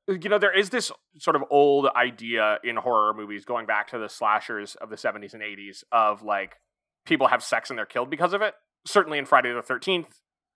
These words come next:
that's made text. And in Halloween,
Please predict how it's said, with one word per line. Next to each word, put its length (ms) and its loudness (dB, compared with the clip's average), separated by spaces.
that's 400 0
made 360 -6
text. 560 0
And 520 -2
in 140 -2
Halloween, 640 0